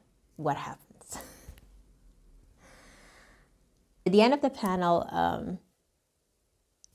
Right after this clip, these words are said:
we were all asked, like, what would be your one technique that you can share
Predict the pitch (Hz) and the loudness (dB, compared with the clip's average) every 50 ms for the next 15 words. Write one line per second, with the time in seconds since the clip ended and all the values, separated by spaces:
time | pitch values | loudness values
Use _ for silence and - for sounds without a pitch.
0 | - - _ _ _ _ _ _ - 190 190 190 196 190 185 208 220 - 175 156 | -20 -20 _ _ _ _ _ _ -2 0 4 6 8 8 8 8 6 4 2 2
1 | 147 151 170 - - 180 185 180 190 240 247 247 - 202 196 196 185 180 185 185 | 2 0 -2 -2 -2 -2 0 0 0 0 -2 -4 -4 -4 -2 -2 0 -2 -2 -4
2 | - - _ _ _ _ - 165 170 175 170 170 160 151 147 151 170 180 180 180 | -6 -10 _ _ _ _ -8 -2 0 2 2 2 2 0 0 2 2 4 4 2
3 | 185 185 190 196 208 208 - _ _ _ _ _ _ _ _ _ _ _ _ _ | 2 0 0 0 -2 -4 -6 _ _ _ _ _ _ _ _ _ _ _ _ _
4 | _ _ _ _ - - - 175 175 - 175 165 160 170 262 - - - - - | _ _ _ _ -12 -6 -4 -4 -4 -2 -2 -2 0 -2 -2 -4 -8 -16 -12 -10
5 | 160 - 165 170 - - 165 165 - - - 147 143 143 147 165 226 302 | -10 -8 -8 -8 -6 -6 -8 -8 -8 -8 -6 -6 -4 -4 -4 -4 -4 -6